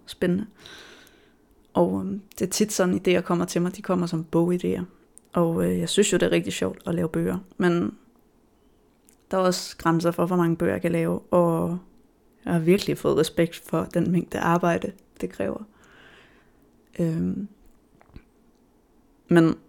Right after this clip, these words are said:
det, jeg så øver mig i nu, det er at gribe de der idéer. Og tænke, okay,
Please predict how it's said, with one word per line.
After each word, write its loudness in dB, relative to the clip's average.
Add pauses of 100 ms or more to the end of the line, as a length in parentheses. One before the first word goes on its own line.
(580)
det, 4
jeg 2
så -4
øver 4
mig 4
i 2
nu, 2
det -2
er 0
at -8
gribe 2
de -2
der 2
idéer. -2 (1200)
Og -6
tænke, 2
okay, -2